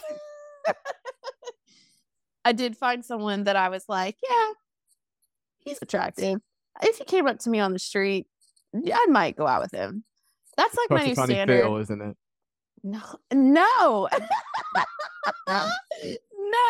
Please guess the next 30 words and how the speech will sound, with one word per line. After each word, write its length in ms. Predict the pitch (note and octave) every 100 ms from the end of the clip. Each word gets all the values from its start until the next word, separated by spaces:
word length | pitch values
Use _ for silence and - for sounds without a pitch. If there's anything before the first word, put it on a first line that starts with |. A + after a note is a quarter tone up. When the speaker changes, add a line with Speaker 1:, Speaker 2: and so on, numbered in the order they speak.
| F#4
Speaker 1:
No. 180 | F#3+ - _ _ _ _
It 120 | C#4 D4+
is 440 | D#4 D4 C4+ - _ -
my 220 | A#3+ C4+
new 140 | C#4 E4
standard, 440 | D#4+ C#4+ B3 A3
by 140 | A3
the 120 | G#3+ G#3+
way. 360 | G3+ F#3+ G3 - -
I 140 | B3+
listened 300 | C#4 F#4+ G4
to 80 | D#4+
a 60 | C#4+
TikTok. 520 | B3+ - A3+ G3+ - _ _ _ _
Fascinating 840 | F3+ F4+ - D4+ C4 G#3 F#3 F3 -
concept 580 | A#3 A3 G#3 - B2 -
when 140 | G3 F#3+
you 80 |
really 180 | G3 A3
think 180 | G3+ F3+
about 180 | C#3+ A#2
it. 60 | -
She 120 | G#3
has 140 | G#3+
a 60 | F#3+
point. 380 | - D3 G#2+ - _ _ _ -
She 180 | -
talked 220 | D#4 E4 E4
about 260 | C#4+ B3+
how 480 | A3 A3+ G#3 G3 -